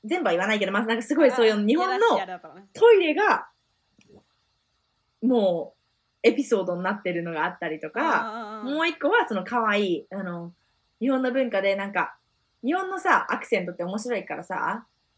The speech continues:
Speaker 1: カタカナ読みのやつ、なんか、
Speaker 2: はい。
Speaker 1: ブラックフライデーバンドルとか言って、
Speaker 2: あー、
Speaker 1: なんか、
Speaker 2: あー、あー。
Speaker 1: めっちゃ一人の、や-、あの、キャラクターが、なんか、「私、プリンセス！」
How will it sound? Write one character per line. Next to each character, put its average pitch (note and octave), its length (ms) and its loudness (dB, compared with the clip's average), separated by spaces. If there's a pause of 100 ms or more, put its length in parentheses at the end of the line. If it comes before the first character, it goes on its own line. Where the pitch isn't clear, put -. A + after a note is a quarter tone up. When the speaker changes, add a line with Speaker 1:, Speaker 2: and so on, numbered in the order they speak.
(520)
Speaker 1:
カ C#4 80 -2
タ E4+ 120 2
カ F#4+ 120 0
ナ E4+ 100 2
読 E4 120 2
み D#4+ 100 -2
の D#4 60 0
や D4 160 2
つ、 F#3 160 -6
な G#3+ 80 -4
ん G#3 40 -8
か、 G3 80 -6 (260)
Speaker 2:
は G#3 80 -6
い。 A3+ 40 2
Speaker 1:
ブ D#4+ 60 0
ラ A4+ 60 2
ッ - 20 0 (100)
ク G4 60 -2
フ F#4+ 220 4
ラ G4 140 2
イ F#4+ 80 2
デ F#4+ 200 2
ー - 20 -4
バ D#4+ 180 0
ン F4+ 100 -4
ド C4 100 2
ル F#3+ 260 -2
と G#3 100 -8
か G3+ 100 4
言 F#3 100 0
っ - 40 -20
て、 - 180 4
Speaker 2:
あ - 20 4
ー、 - 40 2
Speaker 1:
な G#3 80 2
ん G#3+ 40 -2
か、 G#3 160 2
Speaker 2:
あ - 40 -2
ー、 A3+ 380 -12
あ - 20 -16
ー。 G3+ 40 -20 (100)
Speaker 1:
め A#3+ 120 4
っ A#3+ 100 -8
ち G4 140 2
ゃ A3+ 240 2 (200)
一 - 220 -4
人 B3 140 0
の、 G3 420 0 (320)
や-、 G#3 160 0 (160)
あ F3+ 100 0
の、 E3 500 -8
キ B3+ 100 -4
ャ - 20 4
ラ G#3 100 2
ク - 100 -10
タ G#3 80 2
ー G3 100 4
が、 F#3+ 320 2 (760)
な A#3 80 -8
ん A3+ 40 -8
か、 G#3 300 -8
「私、 A4 320 -2 (420)
プ G#4+ 80 6
リ B4 60 4
ン C#5+ 40 4 (280)
セ E4+ 300 0
ス！」 - 20 -20